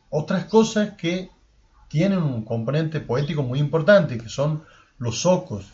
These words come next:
que ya podemos decir que es un género literario santiagueño, ¿no? Creado por vos, pero que ya la, la gente lo ejerce aún a su pesar. ¿En qué momento pasa eso? ¿En qué momento vos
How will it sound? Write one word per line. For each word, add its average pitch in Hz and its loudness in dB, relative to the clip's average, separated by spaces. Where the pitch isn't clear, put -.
que 113 -10
ya 117 -2
podemos 143 0
decir 151 -4
que 160 -4
es - -8
un 107 -8
género 143 0
literario 131 2
santiagueño, 127 0
¿no? 120 -6
Creado 135 0
por 165 0
vos, 190 2
pero 147 -4
que 98 -12
ya 131 0
la, 110 -8
la 127 -8
gente 147 0
lo 135 0
ejerce 170 0
aún 165 2
a 127 -4
su 117 -10
pesar. 139 0
¿En 147 2
qué 208 2
momento 220 6
pasa 165 2
eso? 131 -6
¿En 131 -10
qué 143 -4
momento 160 0
vos 139 -2